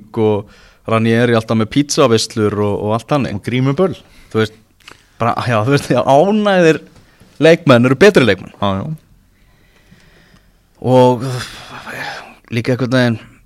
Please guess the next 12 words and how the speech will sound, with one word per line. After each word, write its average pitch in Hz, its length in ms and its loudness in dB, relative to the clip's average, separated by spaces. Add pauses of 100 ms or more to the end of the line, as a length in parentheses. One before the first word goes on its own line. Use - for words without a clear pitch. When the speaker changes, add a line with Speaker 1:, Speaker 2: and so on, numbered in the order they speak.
(120)
Speaker 1:
andrúmsloftið 135 680 -2
bara 131 160 2
sem 139 140 -4
var 147 240 2 (160)
búið 151 320 -2
að - 80 -6
skapast, 165 720 -2
það 139 200 -4
bara 147 180 0
einhvern 143 200 -4
veginn 139 200 -2 (420)
dró 123 240 2